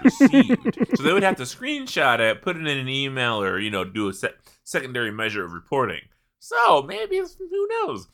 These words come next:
Speaker 1: If you, if you're one of those listeners, uh, let me know if it worked, suckers.
Speaker 2: That's why Slide Whistle coined the name Bye, because in about a month here, after he keeps doing this shit, he'll be gone. Bye.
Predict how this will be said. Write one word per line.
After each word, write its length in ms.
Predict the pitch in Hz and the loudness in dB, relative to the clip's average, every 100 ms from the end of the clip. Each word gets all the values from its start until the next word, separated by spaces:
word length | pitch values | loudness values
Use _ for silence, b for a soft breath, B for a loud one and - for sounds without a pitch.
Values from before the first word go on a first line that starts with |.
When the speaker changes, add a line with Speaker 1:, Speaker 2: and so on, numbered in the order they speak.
| _ _ | _ _
Speaker 1:
If 160 | 107 135 | -10 -6
you, 220 | 165 202 | -2 0
if 200 | 185 131 | 0 -2
you're 160 | 143 180 | -2 0
one 140 | 180 | 0
of 80 | 180 | 0
those 80 | 165 | -2
listeners, 480 | 170 180 180 180 - _ _ _ _ - 135 | -8 -6 -6 -6 -12 _ _ _ _ -6 2
uh, 120 | 131 | 4
let 120 | 151 | 4
me 60 | 175 | 4
know 120 | 175 | 4
if 60 | 170 | 4
it 80 | |
worked, 340 | 170 143 - - - | 4 2 2 -18 -16
suckers. 960 | - - - 139 139 139 143 147 - | -12 -8 -2 2 2 2 -2 -4 -4
Speaker 2:
That's 220 | 147 139 | -4 2
why 120 | 170 | 4
Slide 380 | 160 - 170 170 | 4 4 4 6
Whistle 340 | 151 147 151 135 | 2 0 -2 -2
coined 340 | 139 151 147 | 2 4 4
the 60 | 139 | 4
name 240 | 147 143 | 4 4
Bye, 560 | 135 143 135 120 110 - _ | 6 6 6 4 -2 -12 _
because 560 | 135 143 143 135 123 - | -4 2 2 0 -6 -4
in 140 | 147 | -2
about 240 | 143 156 147 | 2 4 6
a 60 | |
month 320 | 147 156 165 143 | 6 4 4 0
here, 160 | 135 | 2
after 260 | 135 131 135 | 4 2 -2
he 220 | 143 135 | -2 -4
keeps 200 | 139 - | -6 -4
doing 360 | 165 175 170 147 | 2 6 6 4
this 160 | 143 | 0
shit, 400 | - - 160 143 | -2 2 2 2
he'll 200 | 131 151 | 0 -2
be 160 | 147 151 | 0 4
gone. 580 | 160 175 156 131 117 104 _ _ - | 8 10 10 6 2 -8 _ _ -2
Bye. 680 | 151 180 180 160 160 165 | 6 8 10 10 8 6